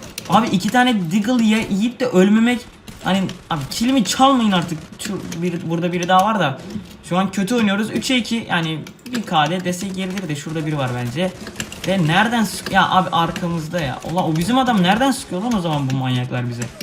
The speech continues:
Arkamızda bak. Bize çıkıyorum.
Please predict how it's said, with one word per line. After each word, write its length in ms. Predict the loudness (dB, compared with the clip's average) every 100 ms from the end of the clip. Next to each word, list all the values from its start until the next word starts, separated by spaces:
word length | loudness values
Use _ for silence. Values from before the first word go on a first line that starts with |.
| -14 -18 -20 -18 -6
Arkamızda 600 | -2 -2 -4 -6 -4 -6
bak. 80 | -6 -10 -18 -20 -6
Bize 220 | -2 0 -2
çıkıyorum. 380 | -2 0 0